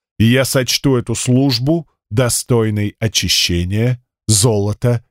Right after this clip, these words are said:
и угодий». Я задохнулся, встал с колен. «Ты видел химеру над бычьими горами? Она крадёт наш скот, убивает людей, жжёт дома и посевы, вдовы оплакивают мужей, матери, детей».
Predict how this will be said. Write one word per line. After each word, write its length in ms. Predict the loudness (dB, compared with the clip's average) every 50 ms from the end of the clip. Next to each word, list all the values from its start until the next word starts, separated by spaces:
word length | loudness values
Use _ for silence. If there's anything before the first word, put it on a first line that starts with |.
| _ _
и 120 | 0 2
угодий». 720 | 2 2 0 0 0 0 2 2 0 -2 -4 -8 -10 -12 -16 _ _ _ _ _ _ _
Я 320 | 0 2 4 4 4 2 2
задохнулся, 920 | 2 0 0 0 0 -2 0 0 0 2 2 0 -2 -2 -2 -2 -2 -2 -4 _ _ _ _ _ _ _ _ _
встал 540 | -6 -4 -2 -2 -2 0 0 2 2 2 0
с 140 | -2 -4 -2
колен. 500 | 0 2 2 2 0 -2 -4 -6 -10 -16 _ _ _ _ _ _ _ _ _ _ _ _ _ _ _ 0
«Ты 120 | 0 2
видел 300 | 2 2 2 2 0 -2
химеру 560 | -2 -2 -2 0 0 2 2 0 0 -2 -2
над 220 | -2 -2 -2 -2 -2
бычьими 500 | -2 -2 0 -2 -2 0 0 2 2 2
горами? 680 | 0 0 0 0 0 -2 -2 -2 -4 -8 -10 -12 -14 _ _ _ _ _ _ _
Она 240 | 0 2 2 0 0
крадёт 500 | 0 0 0 2 2 2 0 0 0 -2
наш 220 | -2 0 0 0
скот, 520 | -2 -2 -2 -2 0 0 0 -2 _ -14 -14 _ -2
убивает 560 | 0 2 2 2 2 2 2 2 0 -2 -2
людей, 480 | -2 0 2 2 2 2 2 0 -4 -8 _ _ _ _ -2
жжёт 420 | 0 2 2 2 2 2 0 -2
дома 340 | 0 2 2 2 2 2 2
и 60 | 0
посевы, 680 | 0 0 -2 -2 0 0 2 2 2 2 0 -2 -2 -4 _ _ _ _ _ _ _ _
вдовы 560 | -2 -2 0 0 0 2 2 2 2 0 0
оплакивают 680 | 0 0 0 -2 -2 -2 -2 -2 0 0 0 0 0 0
мужей, 520 | 0 0 2 2 2 2 2 2 0 -2
матери, 580 | -2 -2 0 0 0 -2 0 0 0 0 0 -2
детей». 720 | -2 -2 -4 -4 -4 _ -2 -2 0 0 -2 -4 -8 -12